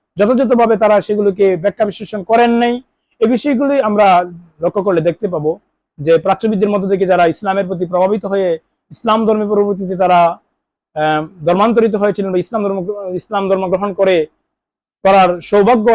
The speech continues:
যারা অর্জন করেছিলেন, তাদের, তাদের অনেকেই দেখা যাচ্ছে এই বিষয়গুলোকে সুন্দর করে বিশ্লেষণ করেছেন এবং তারা এই প্রাচ্যবিদরা যে ধরনের সমস্যাগুলো ঘ-, ঘটিয়ে থাকে সেগুলোকে তারা সুন্দর করে ব্যাখ্যা বিশ্লেষণ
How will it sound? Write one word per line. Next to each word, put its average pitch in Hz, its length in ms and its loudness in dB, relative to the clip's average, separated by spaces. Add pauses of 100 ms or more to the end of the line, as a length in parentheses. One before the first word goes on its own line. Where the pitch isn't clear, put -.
যারা 196 240 4
অর্জন 190 300 0
করেছিলেন, 196 480 -2
তাদের, 180 220 -4 (600)
তাদের 202 160 0
অনেকেই 220 440 -2 (320)
দেখা 175 180 0
যাচ্ছে 185 220 -2
এই 180 40 0
বিষয়গুলোকে 180 460 -4
সুন্দর 180 300 -4
করে 165 160 2 (120)
বিশ্লেষণ 160 460 -10
করেছেন 165 280 -4
এবং 170 140 -8
তারা 185 220 2 (200)
এই 165 120 -4
প্রাচ্যবিদরা 185 500 -4
যে 180 140 0
ধরনের 180 240 -4
সমস্যাগুলো 180 440 -6
ঘ-, 165 240 -10 (360)
ঘটিয়ে 190 300 2
থাকে 190 200 -4
সেগুলোকে 180 400 -6
তারা 160 220 2 (480)
সুন্দর 196 280 0
করে 170 140 0
ব্যাখ্যা 170 200 -2
বিশ্লেষণ 165 360 -10